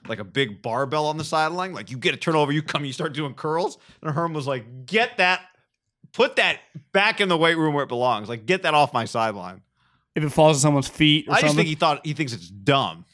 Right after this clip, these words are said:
Speaker 1: He just hates
Speaker 2: Yeah.
Speaker 1: it. <laughs>
Speaker 2: Well, it's not an N F L thing.
Speaker 1: No.
Speaker 2: The N F L thing, and you pointed this out, smartest thing they ever did is put that little camera there.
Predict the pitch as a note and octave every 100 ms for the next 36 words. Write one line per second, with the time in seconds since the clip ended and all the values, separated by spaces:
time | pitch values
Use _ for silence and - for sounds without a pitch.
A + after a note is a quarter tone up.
0 | _ D3+ C#3+ G#2+ G#2 C3+ C#3+ - G3+ -
1 | - A#2+ - C3+ B2+ - F#3 - - -
2 | - - - - F#3 - F#3+ G3 F3 D#3
3 | C#3 C3 A2 G2 G2 D3+ F3+ G3+ F#3 C3
4 | G2+ D3 F#3 A#3 A3 A3 G3 F#3 D#3 D3+
5 | G3 F3 G3+ F3+ D#3+ D#3+ D#3+ C#3+ B2+ -
6 | _ _ - - D3+ D#3+ F#3+ G#3 G3+ G#3
7 | F#3+ F3+ E3 E3 C#3 - B2 C3+ C3 B2
8 | B2+ A2 G#2 G2